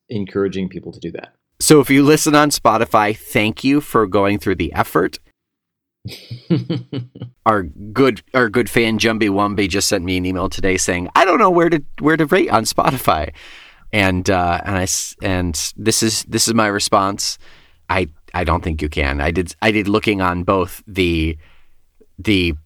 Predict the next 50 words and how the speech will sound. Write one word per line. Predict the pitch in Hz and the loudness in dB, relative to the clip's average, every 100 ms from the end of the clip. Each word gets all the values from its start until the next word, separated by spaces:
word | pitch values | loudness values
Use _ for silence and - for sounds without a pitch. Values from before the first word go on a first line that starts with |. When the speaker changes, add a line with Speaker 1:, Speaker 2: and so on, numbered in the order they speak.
| _ - | _ -8
Speaker 2:
podcast | - 110 95 143 98 - - | 0 0 0 -2 -2 -2 -6
producer | - 107 104 - 123 | -2 0 0 0 0
side | 120 120 117 120 110 - | 0 2 2 0 -2 -4
and | 98 92 92 90 - | -2 -2 -4 -8 -4
the | 90 85 80 80 82 - | -2 -2 -2 -4 -6 -6
podcast | - 87 - 85 78 - | -2 -2 -2 -2 -2 -4
consumer | 87 78 101 101 107 | -4 -2 0 0 -2
side, | 113 107 107 123 127 _ _ _ _ - | -2 -2 -2 -4 -8 _ _ _ _ -6
and | 82 85 82 - - | -2 -2 -4 -10 -6
I'm | 113 | -4
not | 113 | -2
seeing | - 107 | 0 0
Speaker 1:
I'm | |
Speaker 2:
it. | - | 2
Speaker 1:
so | 170 | 2
glad | 139 120 101 | 2 2 2
that | 107 | 0
old, | 107 104 101 | 0 0 0
uh, | 98 95 _ _ _ - | -2 -4 _ _ _ -6
old | 113 107 | -4 -2
Jelly | 110 104 | -2 0
Whiskey | 101 98 101 | -2 -4 -6
is | 92 | -6
keeping | - 98 90 | -8 -10 -8
us | 87 - | -10 -12
honest | - - - - - _ | -12 -12 -12 -16 -18 _
in | - | -14
that | - - | -14 0
Speaker 2:
Oh, | - | 4
Speaker 1:
regard. | 147 | 6
Speaker 2:
yeah. | 170 - - _ - | 4 -2 -18 _ -6
Oh, | 120 | -2
yeah. | 127 123 - _ | 0 -2 -6 _
Um, | 107 104 | -2 0
and, | 85 104 101 98 | 0 0 0 0
and | 95 98 92 | -2 -2 -2
he's, | 101 101 - | -4 -4 -6
he's | 104 101 | -6 -4
making | 95 92 104 | -2 -2 -2
sure | - 98 | 0 2
everybody | 85 90 95 92 | 0 0 0 0
knows | 90 92 101 | 0 -2 0
it, | 90 | -2
and | 92 | -2
I'm, | 90 73 | -4 -4
and | 95 | -4
I'm | 85 | -2
proud | 87 87 | 0 0
of | 73 | 0
that. | 67 | -4